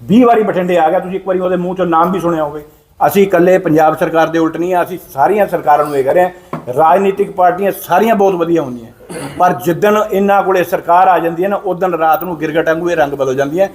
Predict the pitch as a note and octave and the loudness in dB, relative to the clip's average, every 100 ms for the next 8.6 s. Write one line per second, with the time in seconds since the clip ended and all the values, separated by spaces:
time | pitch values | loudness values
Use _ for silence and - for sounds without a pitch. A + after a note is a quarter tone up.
0 | - - - F#3+ G#3 G3+ E3 F#3 A#3+ A3 | -14 -12 0 2 2 2 2 2 4 4
1 | F#3+ D#3+ D#3+ G3 A3+ A3 G#3+ G#3+ G#3 G3 | 4 2 0 0 2 2 2 0 0 0
2 | - - - F#3+ - - F#3+ G#3 G#3+ A3+ | -2 -12 -2 -2 -2 -8 -2 2 2 2
3 | G3+ G3+ G3 G3 F#3 F3 D#3 D#3+ E3+ E3+ | 2 4 4 2 0 -2 0 2 2 2
4 | F#3 E3 F3+ E3 D#3 D3+ D3+ _ _ _ | 0 -2 -2 -4 -6 -8 -12 _ _ _
5 | D#3+ D#3+ G3+ - - E3+ G3+ A#3 A3 A3 | -2 0 -4 -6 -6 0 2 2 2 0
6 | A3 G#3+ G3 G3+ F#3+ F#3 - D3 F3 A3+ | -2 -6 -6 -4 -2 -4 -6 -4 -2 0
7 | G#3+ - - - E3 F#3 G3+ G#3+ G#3+ G#3 | -2 -4 -18 -6 -2 2 2 2 0 0
8 | G#3+ G#3 G#3+ F3 A2+ | 0 -2 -2 -2 -4